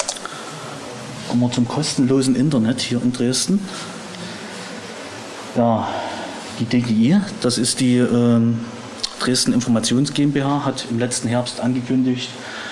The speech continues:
vierzig Hotspots aufzustellen, hat dafür oder bekommt dafür, ich weiß noch nicht, ob sie es haben, eins Komma zwei fünf Millionen Euro.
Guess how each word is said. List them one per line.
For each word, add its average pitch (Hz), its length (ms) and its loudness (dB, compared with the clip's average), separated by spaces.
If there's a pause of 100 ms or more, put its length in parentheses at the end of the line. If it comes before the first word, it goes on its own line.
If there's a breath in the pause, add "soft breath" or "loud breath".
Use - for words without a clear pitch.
(560 loud breath)
vierzig 139 520 2
Hotspots 139 640 -2
aufzustellen, 143 760 0
hat 135 220 -2
dafür 131 560 2
oder 110 140 -2
bekommt 120 420 0
dafür, 123 280 2
ich 117 100 -2
weiß 113 160 -2
noch 113 80 2
nicht, 113 120 2
ob 110 100 -4
sie 113 100 -6
es - 100 -4
haben, 139 260 0 (320)
eins 117 240 2
Komma 120 240 4 (300)
zwei 117 180 0
fünf 113 240 2
Millionen 110 320 2
Euro. 131 360 0